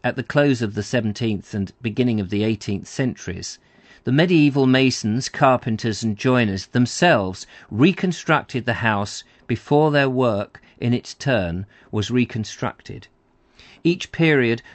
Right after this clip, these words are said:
made its own contribution to its own way,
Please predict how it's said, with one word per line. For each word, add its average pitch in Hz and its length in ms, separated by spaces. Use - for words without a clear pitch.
made 135 240
its - 240
own 143 240
contribution 113 880
to 113 160
its - 220
own 131 340
way, 92 400